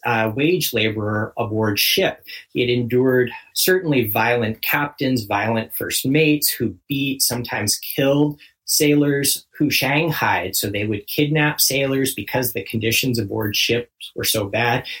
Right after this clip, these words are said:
And he endured shipwrecks. So he brought those experiences, those class experiences, as a worker and as a working class immigrant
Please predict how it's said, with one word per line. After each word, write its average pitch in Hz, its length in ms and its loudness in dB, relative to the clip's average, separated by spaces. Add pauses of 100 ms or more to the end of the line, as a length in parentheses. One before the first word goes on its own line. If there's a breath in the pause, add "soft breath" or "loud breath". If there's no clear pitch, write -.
(160 loud breath)
And 165 120 2
he 220 180 -2
endured 165 640 2
shipwrecks. - 760 -2 (220 loud breath)
So - 140 -4
he 214 180 -2
brought 233 300 2
those 190 240 2
experiences, 180 960 2
those 113 220 0
class 160 460 2
experiences, 101 880 -2 (420 loud breath)
as 160 260 4
a 196 100 2
worker 117 400 0
and 113 200 0
as 131 140 0
a 147 80 4
working 147 440 -2
class - 360 -2
immigrant 123 640 0